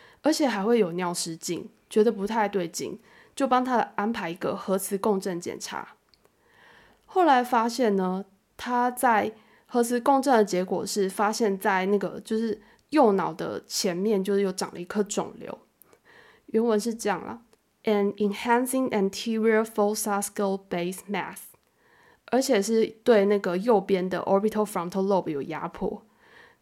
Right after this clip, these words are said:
对，如果这段那个听不懂就算了，就是专科可能比较了解。好，总之呢，打了对比机之后，有显影的肿瘤，对，压迫到右侧的前额叶。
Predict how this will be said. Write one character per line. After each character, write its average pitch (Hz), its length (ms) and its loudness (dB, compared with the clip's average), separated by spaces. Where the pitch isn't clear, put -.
对， 185 320 0
如 202 100 -2
果 196 120 0
这 208 240 -2
段 190 420 -6
那 196 140 -4
个 190 200 -8
听 226 160 -4
不 233 80 -2
懂 196 180 -2
就 190 160 -6
算 185 240 -6
了， - 120 -6
就 220 120 0
是 247 160 4
专 196 240 2
科 208 200 0
可 185 160 -6
能 151 280 -8
比 - 80 -14
较 180 140 -2
了 143 260 -6
解。 - 240 -10
好， 190 380 -2
总 196 200 0
之 277 140 0
呢， 262 340 0
打 180 160 0
了 185 100 0
对 262 180 4
比 202 140 0
机 202 180 -6
之 190 220 -4
后， 196 260 -2
有 190 120 2
显 185 240 0
影 214 100 4
的 175 100 -2
肿 156 280 -6
瘤， 147 260 -8
对， - 280 -4
压 214 180 2
迫 226 180 4
到 214 160 6
右 214 180 2
侧 196 160 -2
的 165 120 -2
前 160 260 -8
额 156 160 -10
叶。 95 320 -6